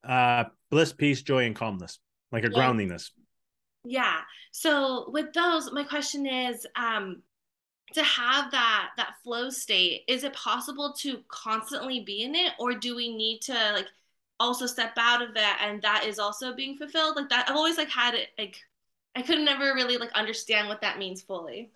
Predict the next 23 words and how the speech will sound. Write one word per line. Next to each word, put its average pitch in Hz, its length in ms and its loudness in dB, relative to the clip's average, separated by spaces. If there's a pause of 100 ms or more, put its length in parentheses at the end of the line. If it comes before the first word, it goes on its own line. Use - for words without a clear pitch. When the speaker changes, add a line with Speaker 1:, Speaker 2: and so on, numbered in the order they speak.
(380)
Speaker 2:
myself. - 340 -12 (160)
Speaker 1:
<clears throat> - 180 -14
I 160 140 4
think, 196 400 4
you 156 120 2
know, 160 100 4
the 151 100 6
way 170 200 6
we 160 160 6
are, 135 100 2
remember, 131 280 4
we're 131 100 6
also 123 380 0
human 117 360 -4
too, 113 220 0
right? 104 260 -2
So 117 160 4
there's, 110 320 6 (1120)
we 117 100 0
need 120 180 2
to 113 100 -2
take 110 260 -2 (680)
this 107 160 -4